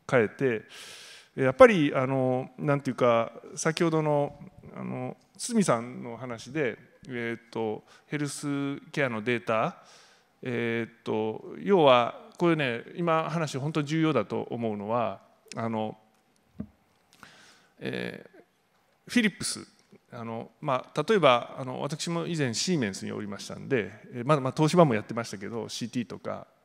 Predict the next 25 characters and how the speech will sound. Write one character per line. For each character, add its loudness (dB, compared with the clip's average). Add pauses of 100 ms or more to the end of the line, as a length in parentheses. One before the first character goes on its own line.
(120)
あ -14
あ -16
い -16
う -16
の -14
や -12
っ -12
て -6
る -6
と、 -8
大 0
体、 -6
あ -10
の、 -10
お -10
客 -4
様 0
っ -6 (120)
て、 -2
あ -8
の、 -12 (280)
病 6
院 -2
と -10
か、 -10